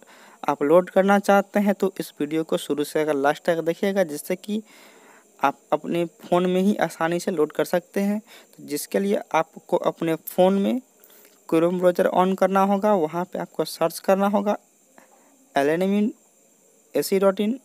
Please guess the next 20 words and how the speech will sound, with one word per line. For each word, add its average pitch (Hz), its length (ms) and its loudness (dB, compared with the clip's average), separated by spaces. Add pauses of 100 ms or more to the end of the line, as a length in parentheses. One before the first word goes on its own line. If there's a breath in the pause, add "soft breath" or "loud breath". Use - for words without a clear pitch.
जो 147 160 -4
कि 170 120 -8
यहाँ 170 160 -4
पे 170 100 -6
मैं 160 120 -4
सर्च 175 300 0
कर 180 160 0
चुका 202 220 -6
हूँ 202 200 0 (180)
एल 151 200 0
एन 180 120 -2
एम 190 120 -2
यू 202 100 0
ए - 120 -4
सी 196 180 -2
डॉट 196 220 0
इन। 214 140 -2 (520 soft breath)
जैसे 147 280 -2
ही 202 60 2
आप 196 140 0